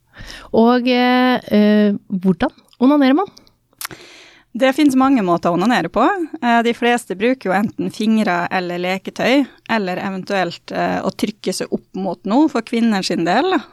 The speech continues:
Speaker 2: Å trykke seg opp på en pute eller inntil kanter og sånne ting.
Speaker 1: Mhm.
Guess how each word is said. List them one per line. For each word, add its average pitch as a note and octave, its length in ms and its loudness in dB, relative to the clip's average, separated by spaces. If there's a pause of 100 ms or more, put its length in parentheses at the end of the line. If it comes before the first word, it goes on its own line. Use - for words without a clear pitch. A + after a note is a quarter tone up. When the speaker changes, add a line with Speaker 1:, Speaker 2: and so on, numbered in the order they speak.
(100)
Speaker 2:
Å A3 500 0
trykke G#3+ 320 -4
seg F#3+ 80 0
opp - 80 -16
på F#3+ 80 -2
en F3 140 -2
pute G#3 500 -2
eller F#3 640 -2
inntil G3+ 400 -4
kanter F#3+ 720 -2
og E3+ 40 -8
sånne F#3 260 -6
ting. F4 220 -2 (140)
Speaker 1:
Mhm. G3+ 340 0